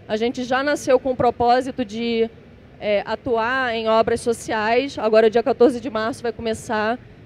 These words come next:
nossa primeira obra social, que é pra levar arte e comportamento empreendedor pra grupos de jovens em vários lo-, locais. Então, a gente vai trabalhar arte, desenvolvimento artístico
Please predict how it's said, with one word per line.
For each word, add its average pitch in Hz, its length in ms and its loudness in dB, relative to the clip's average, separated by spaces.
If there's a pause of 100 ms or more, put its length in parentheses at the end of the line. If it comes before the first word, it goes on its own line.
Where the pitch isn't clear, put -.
(120)
nossa 214 200 -8
primeira 254 480 2
obra 247 240 6
social, 240 800 0 (500)
que 226 140 -2
é 214 140 2
pra 233 120 0
levar 226 460 0
arte 349 720 -2 (400)
e 277 160 -4
comportamento 277 920 0
empreendedor 262 840 2 (560)
pra 240 280 0
grupos 277 440 2
de 247 140 -12
jovens 240 640 2
em 240 300 -6
vários 254 340 -2
lo-, 262 180 0 (140)
locais. 214 720 -4 (280)
Então, 233 200 -4
a 247 40 0
gente 269 200 -4
vai 269 100 -2
trabalhar 247 640 -2
arte, 269 460 -4
desenvolvimento 233 680 0
artístico 302 720 0